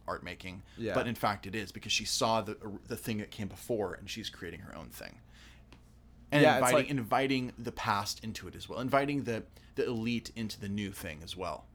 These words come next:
Speaker 2: Yeah, they imme-, yeah, yeah, they immediately glob on when it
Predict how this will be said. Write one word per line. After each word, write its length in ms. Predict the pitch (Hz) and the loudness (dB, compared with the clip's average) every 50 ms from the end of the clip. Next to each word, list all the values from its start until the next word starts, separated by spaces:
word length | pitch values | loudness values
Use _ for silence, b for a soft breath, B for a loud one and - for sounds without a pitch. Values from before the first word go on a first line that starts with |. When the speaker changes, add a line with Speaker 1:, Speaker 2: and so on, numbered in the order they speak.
| - - | -6 2
Speaker 2:
Yeah, 220 | 160 165 160 143 | 6 8 8 8
they 100 | 139 135 123 | 8 6 4
imme-, 220 | 117 120 127 - | 4 2 0 0
yeah, 360 | - 160 160 151 131 101 73 - - - - - - | 4 8 8 10 10 8 6 0 -6 -18 -18 -8 0
yeah, 220 | 135 127 113 98 | 2 2 4 4
they 180 | 95 113 113 113 | 2 2 2 2
immediately 600 | 107 110 113 110 107 104 98 98 95 92 87 82 90 95 | 2 2 0 0 0 0 0 0 0 0 -2 -4 -6 -6
glob 280 | 95 107 95 92 90 90 | -4 -2 0 0 2 2
on 240 | 85 85 87 85 82 | 0 0 0 -4 -6
when 100 | 82 82 | -6 -6
it 160 | 78 73 - | -6 -8 -10